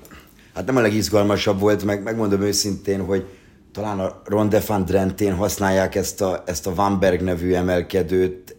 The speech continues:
hegynek azért ezt nagyon túlzás lenne nevezni, ehm, a-, és hát nekem azért nem tartozik a kedvenceim közé, tehát nem volt ez egy nehéz pálya, és a számok alapján, amiket láttam itt délelőtt,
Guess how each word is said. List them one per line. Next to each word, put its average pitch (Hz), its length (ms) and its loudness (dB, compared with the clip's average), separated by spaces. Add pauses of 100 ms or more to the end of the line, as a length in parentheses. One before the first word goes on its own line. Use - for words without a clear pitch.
(600)
hegynek 87 340 -2
azért 90 220 0
ezt 90 140 0
nagyon 90 380 0
túlzás 98 460 2
lenne 98 220 4
nevezni, 98 800 2 (420)
ehm, 104 420 -2 (280)
a-, - 180 -14 (220)
és 98 180 -2
hát 98 160 -4 (260)
nekem 98 220 -2
azért 98 200 -2 (380)
nem 101 120 -4
tartozik 85 340 -2
a 87 40 2
kedvenceim 90 640 0
közé, 98 520 4
tehát 98 200 -6
nem 110 180 2
volt 101 240 4
ez 87 120 -4
egy 90 100 2
nehéz 87 420 -4
pálya, 95 380 2
és 90 140 -4
a - 20 -10
számok 101 380 -4
alapján, 92 340 -2
amiket 90 260 -8
láttam 95 320 -6
itt 85 100 -8
délelőtt, 92 480 -2